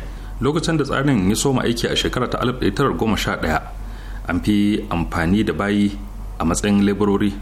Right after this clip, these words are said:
domin noman auduga ga masana'antun arewa maso yammacin Ingila.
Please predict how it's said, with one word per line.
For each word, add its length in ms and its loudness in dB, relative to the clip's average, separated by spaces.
domin 540 4
noman 360 2
auduga 640 0
ga 160 0
masana'antun 880 0
arewa 480 0
maso 240 2
yammacin 480 2
Ingila. 320 2